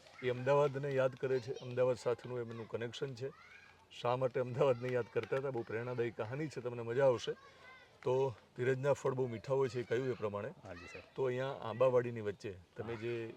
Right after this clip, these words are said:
Speaker 1: અ, વ્યવસાય શરૂ કર્યો
Speaker 2: હા.
Speaker 1: અને નામ અદ્ભુત છે, નામ કઈ રીતે પાડ્યું?
Speaker 2: ગીર ગર્જના. ઓમ રાતે સાહેબ શાંત વાતાવરણમાં રાતના બે વાગે તમે ખાટલો ઢાળીને બેસો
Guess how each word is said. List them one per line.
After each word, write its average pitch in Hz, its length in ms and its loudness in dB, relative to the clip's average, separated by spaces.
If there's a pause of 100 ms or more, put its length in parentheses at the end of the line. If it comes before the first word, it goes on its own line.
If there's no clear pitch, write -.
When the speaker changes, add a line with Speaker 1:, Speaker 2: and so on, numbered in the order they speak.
(100)
Speaker 1:
અ, 107 40 -8
વ્યવસાય 113 440 -4
શરૂ 117 240 -4
કર્યો 104 360 -4
Speaker 2:
હા. 95 220 -14 (360)
Speaker 1:
અને 104 140 -6
નામ 139 300 0
અદ્ભુત 107 240 -4
છે, - 160 -10
નામ 127 200 -2
કઈ 123 100 -2
રીતે 101 240 -4 (400)
પાડ્યું? 98 240 -6 (540)
Speaker 2:
ગીર 160 260 0
ગર્જના. 135 640 -2 (340)
ઓમ 147 460 -2
રાતે 127 320 0
સાહેબ 131 260 -2 (680)
શાંત 135 260 0
વાતાવરણમાં 127 760 0
રાતના 120 560 -4
બે 117 220 -4
વાગે 117 320 -2
તમે 113 320 -8
ખાટલો 113 380 -6
ઢાળીને 107 340 -6
બેસો 107 480 -4